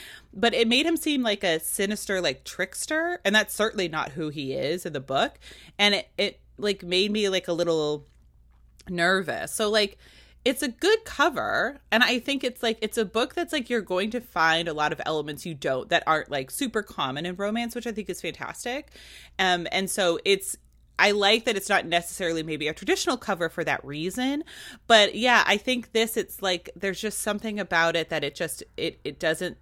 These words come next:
it doesn't scream romance to me, and it makes it feel like it's gonna be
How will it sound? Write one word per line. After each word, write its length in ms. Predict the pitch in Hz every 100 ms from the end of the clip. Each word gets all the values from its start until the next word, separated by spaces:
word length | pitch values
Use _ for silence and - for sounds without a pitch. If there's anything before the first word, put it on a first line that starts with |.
| -
it 120 | 185
doesn't 300 | 226 240 285
scream 380 | 233 - 214 190
romance 560 | 170 165 170 151 151 -
to 120 | 175
me, 420 | 151 147 143 143 - - - -
and 480 | - 185 175 170 170 -
it 180 | 180 185
makes 300 | 185 180 226
it 120 | -
feel 480 | - 185 170 165 160
like 480 | 156 147 139 135
it's 220 | 160 151 -
gonna 260 | 160 156
be 640 | 147 151 143 139 135 135